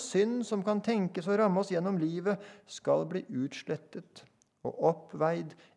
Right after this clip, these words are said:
i det guddommelige nåderike, det som blir grunnlagt ved nådepakten i Kristus. Alt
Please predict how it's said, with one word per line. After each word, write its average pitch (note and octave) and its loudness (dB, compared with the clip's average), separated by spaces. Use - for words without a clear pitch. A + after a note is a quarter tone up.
i C3+ 0
det C#3+ -2
guddommelige C3+ 0
nåderike, A#2+ -2
det B2+ 0
som C3 -4
blir C3+ 2
grunnlagt C#3 0
ved A#2+ -2
nådepakten B2 0
i B2+ -10
Kristus. B2 -16
Alt F3+ -2